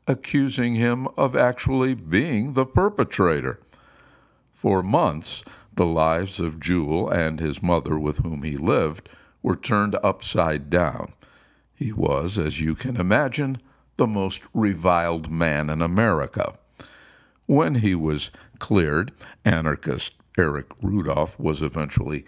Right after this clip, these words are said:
captured and confessed to the crime. Did the media make an equally big story of that? You know they did not. We have a lamentable history of our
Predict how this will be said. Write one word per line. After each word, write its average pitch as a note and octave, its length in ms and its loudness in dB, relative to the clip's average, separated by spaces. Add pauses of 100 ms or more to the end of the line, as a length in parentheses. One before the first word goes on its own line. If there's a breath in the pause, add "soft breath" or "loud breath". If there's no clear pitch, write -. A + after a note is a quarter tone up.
(200 soft breath)
captured - 600 -2
and C#2+ 200 -4
confessed G2+ 600 -2
to G2 80 2
the D2 140 -4
crime. F2 440 2 (600 loud breath)
Did C3+ 240 2
the D3+ 80 0
media E3 420 2
make C3 300 0
an C#3+ 240 -2
equally C3 580 0 (240 loud breath)
big A2 280 2
story B2 460 2
of G#2 200 -2
that? B2+ 400 0 (440 loud breath)
You D#2+ 440 -4
know G2 420 0
they F#2 300 0
did F2 280 0
not. D#2+ 420 0 (800)
We E2+ 280 0
have E2 340 0
a D2+ 140 0
lamentable F#2+ 1000 -2
history G2+ 600 -4
of E2+ 180 -2
our D#2+ 240 0